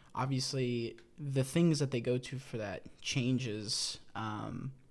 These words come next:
as time changes, uh, because society and culture changes.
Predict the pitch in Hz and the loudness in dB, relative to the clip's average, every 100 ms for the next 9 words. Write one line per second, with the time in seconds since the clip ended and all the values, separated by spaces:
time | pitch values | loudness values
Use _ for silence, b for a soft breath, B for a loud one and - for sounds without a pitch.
0 | - - - - - - 127 - - 127 | -20 -20 -20 -20 -10 0 4 4 4 2
1 | 139 151 - 120 120 - 113 131 - - | 4 4 2 -4 -6 -8 -6 -2 -2 -2
2 | 123 113 120 127 - 117 110 110 - 117 | -4 -4 -4 -6 -4 -4 -4 -4 -4 -4
3 | - 117 123 127 127 127 110 117 - 107 | -4 -2 -2 -2 -2 -4 -8 -8 -8 -8
4 | 110 - - - 131 117 107 - | -8 -12 -2 4 4 4 0 -2